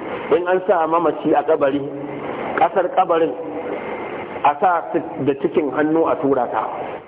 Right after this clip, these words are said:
Yan Shi'a idan suka tashi sai suka ce a juya bayan hannu. Saboda wannan sunna ce ta Annabi, to dole a yi kishiyarta, a tura. Da aka yi sallah azhar da la'asar da magariba da isha a kan lokaci in ba wani uzuri ba,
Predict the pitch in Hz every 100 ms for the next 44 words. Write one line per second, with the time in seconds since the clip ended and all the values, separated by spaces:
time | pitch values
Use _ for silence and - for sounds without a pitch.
0 | - - 151 165 - 175 147 151 165 151
1 | - 147 151 147 139 - 135 120 127 143
2 | 117 120 117 120 120 117 - - - -
3 | - - - 160 156 175 208 196 190 185
4 | 190 170 165 160 185 156 151 151 147 135
5 | 156 175 135 117 135 - 123 110 120 -
6 | - - - - - - - - 131 165
7 | 156 127 - 104 - - 151 - - -
8 | - - 139 180 185 175 185 185 165 147
9 | 139 180 165 - - 127 143 143 151 180
10 | 180 151 139 139 139 170 175 151 143 139
11 | 165 135 - 165 156 165 160 151 143 170
12 | 175 151 147 156 160 143 123 123 113